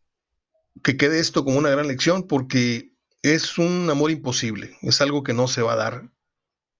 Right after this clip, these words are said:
creo que jamás, porque Tomás Boy se va a morir, me voy a morir yo,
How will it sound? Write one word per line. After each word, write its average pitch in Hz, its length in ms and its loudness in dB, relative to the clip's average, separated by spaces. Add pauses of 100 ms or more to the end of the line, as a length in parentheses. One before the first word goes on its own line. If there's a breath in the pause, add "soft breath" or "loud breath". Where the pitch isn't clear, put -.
(640)
creo 131 180 2
que 135 120 -2
jamás, - 600 -2 (260)
porque - 240 -6
Tomás 123 300 2
Boy 127 340 0
se 113 140 -6
va 113 80 2
a - 20 0
morir, 131 340 -2 (240)
me - 140 -2
voy 113 160 4
a 113 40 -2
morir 110 280 -6
yo, 127 260 0